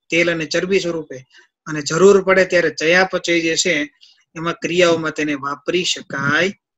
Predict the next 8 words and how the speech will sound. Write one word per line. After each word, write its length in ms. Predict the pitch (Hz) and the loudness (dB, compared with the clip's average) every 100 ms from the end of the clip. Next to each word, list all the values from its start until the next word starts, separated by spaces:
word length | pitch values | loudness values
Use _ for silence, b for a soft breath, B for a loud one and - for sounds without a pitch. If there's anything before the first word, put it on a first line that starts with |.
| - | -4
છે. 360 | 185 165 143 _ _ - _ | 0 0 -2 _ _ -20 _
કોઈને 400 | 165 175 175 175 | -2 0 2 0
શરીરની 500 | - 165 170 170 170 | 0 0 0 -2 -6
અંદર 280 | 165 165 170 | -4 -2 0
કોઈ 200 | 170 165 | 0 0
વ્યક્તિ 300 | 165 - 160 | -2 -4 -6
બીમાર 380 | 156 160 175 175 | -6 -2 -2 2
પડે, 180 | 202 | 4